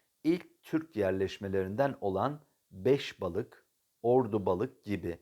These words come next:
Daha sonra kent kelimesini aldık. Semerkant, Beykent,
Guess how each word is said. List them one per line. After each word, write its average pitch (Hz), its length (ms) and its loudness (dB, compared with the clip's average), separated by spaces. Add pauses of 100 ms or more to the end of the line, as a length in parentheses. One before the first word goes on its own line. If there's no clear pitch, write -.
(340)
Daha 135 220 -4
sonra 107 460 -2
kent 165 420 -2
kelimesini 98 680 -4
aldık. 87 680 -6 (520)
Semerkant, 104 1000 -2 (320)
Beykent, 104 880 -2